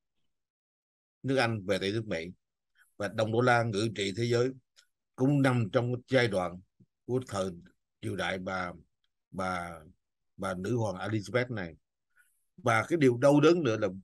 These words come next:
cái vương quốc Anh đó, ngày xưa ta nói mặt trời lặn, mặt trời mọc trên vương quốc Anh và lặn trên vương quốc Anh,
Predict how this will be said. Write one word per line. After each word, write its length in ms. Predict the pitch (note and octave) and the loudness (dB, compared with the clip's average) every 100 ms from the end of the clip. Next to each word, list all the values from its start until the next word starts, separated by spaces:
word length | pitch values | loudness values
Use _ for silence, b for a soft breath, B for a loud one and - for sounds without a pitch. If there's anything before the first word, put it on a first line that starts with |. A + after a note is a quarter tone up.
| - | -2
cái 100 | D#3+ | -2
vương 380 | D3 D3 E3+ D#3+ | 2 6 6 6
quốc 140 | G3+ | 2
Anh 240 | - D#3 D#3+ | 2 0 0
đó, 120 | F3 - _ _ _ _ _ _ - | -2 -4 _ _ _ _ _ _ -4
ngày 180 | A2 | -2
xưa 280 | G#2+ - D#3+ | 0 4 4
ta 120 | D3+ | 6
nói 220 | C#3+ D#3+ E3+ - | 4 2 0 -4
mặt 200 | C#3 A#2 - | -2 -2 0
trời 180 | C3 A2 | 2 2
lặn, 340 | G2 G2+ F#2+ G2+ - | 2 0 0 -2 -10
mặt 180 | A2+ G#2 | -10 -2
trời 140 | A2+ | -2
mọc 260 | G#2+ A2 A2 _ _ _ _ | 0 -2 -4 _ _ _ _
trên 260 | - D3 C3+ | 2 2 4
vương 140 | C#3 | 4
quốc 120 | D3 - | 2 2
Anh 300 | B2+ A#2+ A#2+ | -2 -4 -2
và 80 | G2 | -2
lặn 400 | F#2+ G2 A#2 A#2+ | -2 -4 -4 0
trên 240 | C3+ C3 | 0 0
vương 180 | B2 B2+ | -2 -2
quốc 80 | C3+ | 0
Anh, 200 | C3 A#2 | -2 -4